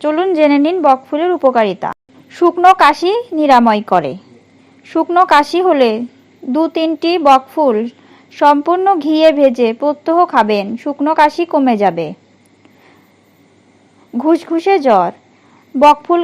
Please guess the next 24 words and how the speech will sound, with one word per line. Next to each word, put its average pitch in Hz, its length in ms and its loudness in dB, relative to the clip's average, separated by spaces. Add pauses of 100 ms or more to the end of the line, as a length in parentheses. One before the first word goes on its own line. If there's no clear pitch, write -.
গাছের 294 300 2 (100)
ছাল 254 280 4 (160)
তিন 285 160 0 (140)
থেকে 302 220 -2 (160)
পাঁচ 262 200 4 (120)
গ্রাম 277 220 4 (120)
পরিমাণ 302 360 0 (140)
নিয়ে 240 220 2 (320)
এর 320 100 2 (120)
সঙ্গে 294 340 2 (120)
একটি 269 200 -8 (100)
হরিতকি 285 440 0 (100)
মিশিয়ে 269 420 0 (540)
চার 269 220 2 (100)
কাপ 294 160 4 (140)
জলে 294 260 2 (100)
সিদ্ধ 262 240 -4 (140)
করুন। 202 300 0 (640)
এক 262 200 -2 (100)
কাপ 320 140 4 (120)
জল 302 180 4 (100)
অবশিষ্ট 285 380 -6 (160)
থাকতে, 285 340 -4 (1500)
অবশিষ্ট 294 460 -2